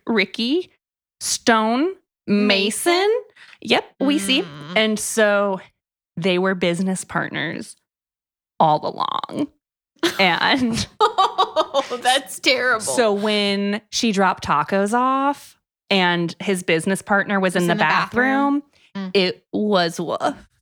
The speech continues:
Speaker 1: who was there, knowing who she was. And then she's realizing, like, they're like, "No," it's like, "Well, no, it started,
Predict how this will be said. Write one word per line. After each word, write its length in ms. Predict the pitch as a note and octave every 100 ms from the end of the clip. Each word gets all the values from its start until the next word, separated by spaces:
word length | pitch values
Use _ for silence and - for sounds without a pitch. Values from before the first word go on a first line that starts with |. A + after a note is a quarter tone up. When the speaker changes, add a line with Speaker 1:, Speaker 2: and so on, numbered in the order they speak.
| _ -
Speaker 1:
who 180 | - F#3+
was 220 | E3+ D#3+
there, 460 | - - - C#3+ C#3+ _ _ _ _ _ -
knowing 800 | A3 G3 E3 E3 C2+ E2+ A#3 A#3 - -
who 160 | F#3
she 260 | F3+ - -
was. 500 | G#2+ - - D3 -
And 100 | G#3
then 80 | G3+
she's 260 | G3+ G#3+ G3
realizing, 560 | G3+ F#3+ F3+ F3 F3 E3+
like, 180 | F3 E3+
they're 100 | F3+
like, 200 | F3+ F3
"No," 200 | B3 B3
it's 120 | - -
like, 220 | G#3 G3
"Well, 240 | A3+ A3 G#3+
no, 180 | A3 G#3
it 100 | -
started, 540 | - G#3 G#3 G3+ F#3+